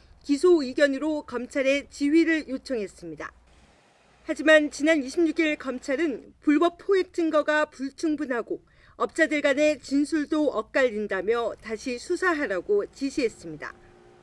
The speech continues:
일 년 육 개월 넘게 이어진 경찰 수사를 사실상 부실 수사로 본 겁니다. 더욱이 고래고기 환부 사건과 관련해 입건된 사람은 유통업자와 창고지기, 유통업자 측 변호사 등 모두 일곱 명.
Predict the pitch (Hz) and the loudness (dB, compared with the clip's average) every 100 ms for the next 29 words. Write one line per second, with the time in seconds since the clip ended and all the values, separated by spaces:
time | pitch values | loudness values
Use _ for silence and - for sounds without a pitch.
0 | _ _ _ - - - 269 285 349 320 | _ _ _ -20 -20 -10 -4 2 2 0
1 | 269 - 349 359 320 311 339 302 285 285 | -4 -4 -2 2 2 0 -2 2 2 2
2 | 330 330 285 262 277 339 311 349 349 269 | -2 -4 -4 -8 -2 0 -2 -4 -6 -4
3 | 165 _ _ _ - 269 294 277 311 311 | -6 _ _ _ -6 -6 -6 -4 0 0
4 | 269 - 277 370 359 - 311 277 208 170 | -2 -8 0 2 2 0 -6 -4 -2 -4
5 | - 220 208 170 147 156 - _ _ _ | -6 -8 -6 -10 -12 -14 -16 _ _ _
6 | _ _ _ _ _ _ 285 277 311 311 | _ _ _ _ _ _ -2 0 0 -2
7 | 302 277 302 302 277 330 - 381 381 381 | -2 -2 0 0 -2 -4 -2 0 2 0
8 | 359 - 320 302 302 277 247 240 277 262 | -2 -6 -2 0 0 0 0 2 2 2
9 | 247 - 359 320 294 285 277 233 208 240 | -2 -8 -4 0 0 -2 -6 -4 -4 -2
10 | 294 214 - 269 - 349 311 - 269 269 | -4 -6 -8 -6 -2 0 0 0 2 4
11 | 269 269 - 392 370 359 - - 165 - | 4 2 -8 -4 -2 -2 -6 -12 -12 -14
12 | 190 196 320 285 - 285 - 202 - - | -20 -2 0 2 0 -4 -2 -8 -8 -2
13 | 208 233 277 247 285 302 240 226 294 226 | 0 0 0 -2 0 -2 -2 -2 -4 -4
14 | 226 269 320 294 202 | -4 -2 0 0 -2